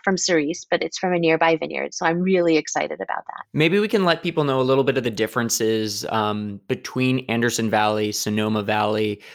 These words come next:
Speaker 2: We, we had such a great description earlier about what was going on further south, kinda in that, like, Central Coast area, but what's going on in Anderson?
Speaker 1: Sure.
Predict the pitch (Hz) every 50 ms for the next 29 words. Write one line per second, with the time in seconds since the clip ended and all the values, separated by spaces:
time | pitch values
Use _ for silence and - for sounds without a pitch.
0 | - _ - 139 - - 147 151 151 151 143 127 - 175 160 170 - - 151 143
1 | 104 135 127 - - 127 - - 123 117 - - 123 123 120 117 113 110 110 107
2 | 104 101 - - - - _ - 113 101 117 110 104 107 117 - - 120 - -
3 | 120 117 117 117 113 110 110 110 110 107 - - 127 117 117 113 - - 110 110
4 | 110 107 - 123 110 107 104 107 107 107 107 107 - - 98 101 98 - - 120
5 | 117 - 113 107 - - 101 101 - - 104 107 104 101 101 98 110 - 123 147
6 | - - 175 165 160 147 143 139 131 120 117 110 107 - - 110 113 113 107 101
7 | - - - - 92 - - - - - 370 330 196 -